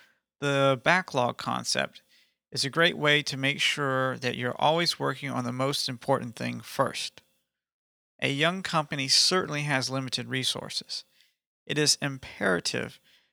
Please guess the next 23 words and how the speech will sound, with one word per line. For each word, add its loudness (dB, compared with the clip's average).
that 2
it -6
focus 0
on -4
the -2
most -4
impactful -2
items 0
first. -2
This 4
does 2
not 2
mean -2
firefighting. 4
Many 0
small 2
and 2
even -2
large 6
organizations -2
join 2
in 0
firefighting. 0